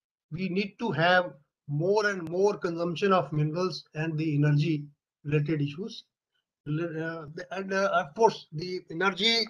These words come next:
generation traditionally, which has been the uh, thermal power generation. Of course, hydroelectric power generation is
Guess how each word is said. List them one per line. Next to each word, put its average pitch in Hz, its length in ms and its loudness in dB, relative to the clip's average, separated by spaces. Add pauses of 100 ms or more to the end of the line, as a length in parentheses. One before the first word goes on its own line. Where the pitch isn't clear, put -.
generation 202 840 4
traditionally, 202 640 -2
which 170 200 -10
has 175 200 -10
been 175 240 -12
the 160 200 -12 (720)
uh, 151 160 -2
thermal 185 320 6
power 185 300 6 (260)
generation. 175 460 -4
Of 147 140 -8
course, 170 200 -2
hydroelectric 170 580 -2
power 170 240 4
generation 165 460 -4
is 160 280 -8